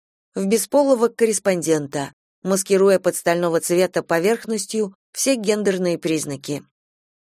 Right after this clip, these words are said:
На площади я незаметно влилась в возбужденное море митингующих мужчин.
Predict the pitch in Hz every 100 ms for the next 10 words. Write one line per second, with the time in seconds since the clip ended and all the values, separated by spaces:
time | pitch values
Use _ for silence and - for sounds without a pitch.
0 | _ _ _ - 233 277 359 320 262 269
1 | 277 277 240 247 262 247 220 202 208 220
2 | 220 190 190 180 190 185 214 208 185 180
3 | 202 190 175 160 175 175 175 170 170 -
4 | 185 180 - 143